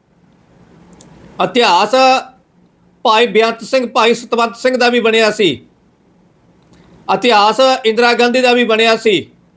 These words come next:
ਇਤਿਹਾਸ, ਇਤਿਹਾਸ ਦੇ ਵਿੱਚ ਫਰਕ ਆ। ਉਹ ਕੌਮ ਦੇ ਹੀਰੇ ਤੇ ਕੌਮ ਦੇ ਯੋਧੇ ਭਾਈ ਬੇਅੰਤ ਸਿੰਘ, ਭਾਈ ਸਤਵੰਤ ਸਿੰਘ, ਭਾਈ ਕੇਹਰ ਸਿੰਘ ਆ।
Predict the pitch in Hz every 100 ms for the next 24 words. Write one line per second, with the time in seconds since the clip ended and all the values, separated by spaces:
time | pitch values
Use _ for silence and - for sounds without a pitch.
0 | _ _ 190 - 240 220 202 208 247 214
1 | 202 233 220 226 190 202 202 220 160 -
2 | _ _ _ _ _ _ _ _ _ _
3 | _ _ _ _ - - - - - 226
4 | 233 240 247 247 262 240 233 240 247 240
5 | 240 233 240 233 220 247 247 202 123 _
6 | _ _ _ _ _ _ _ - 208 220
7 | 214 220 214 247 233 - 208 214 220 214
8 | 220 220 233 233 240 202 202 226 247 240
9 | 233 214 -